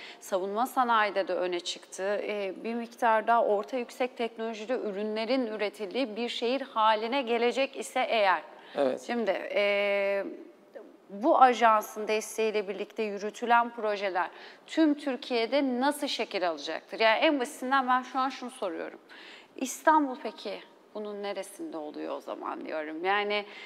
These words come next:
Speaker 2: Evet.
Speaker 1: e, çok ciddi bir projeden bahsediyoruz. Buradaki asıl amaç,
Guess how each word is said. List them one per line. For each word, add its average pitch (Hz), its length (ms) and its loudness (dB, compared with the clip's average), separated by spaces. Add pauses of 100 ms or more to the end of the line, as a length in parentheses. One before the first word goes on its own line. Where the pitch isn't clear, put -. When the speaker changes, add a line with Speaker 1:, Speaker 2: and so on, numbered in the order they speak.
(120)
Speaker 2:
Evet. - 100 -2
Speaker 1:
e, 208 1000 2
çok 247 200 -2
ciddi 233 380 0
bir 240 300 0
projeden 180 640 2
bahsediyoruz. 180 840 0 (560)
Buradaki 285 640 2
asıl 302 480 2
amaç, 240 560 6